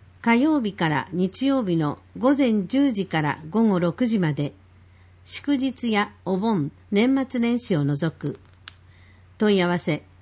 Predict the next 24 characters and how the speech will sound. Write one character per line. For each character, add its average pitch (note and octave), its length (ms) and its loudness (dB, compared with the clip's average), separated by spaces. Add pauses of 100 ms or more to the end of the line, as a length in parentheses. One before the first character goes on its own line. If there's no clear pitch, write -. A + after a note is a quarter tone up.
(280)
福 - 260 -2
島 C#4 320 2
暮 C4+ 120 0
ら A#3 140 2
し D3+ 300 -4
相 A#3+ 280 0
談 A#3+ 220 -2
セ A3 180 0
ン E3 80 0
タ C#3+ 160 -6
ー。 C#3+ 180 -4 (500)
電 F3 280 2
話、 D#3 160 -4 (320)
零 G#3+ 240 2
三 F#3+ 420 -2 (300)
六 F#3 400 0
五 B3 320 0
五 G3 340 0
一 G3 360 -2
の E3 200 -2 (360)
二 B3 280 2
九 A3+ 360 -2
八 D#3+ 360 -6
九。 D3 380 -4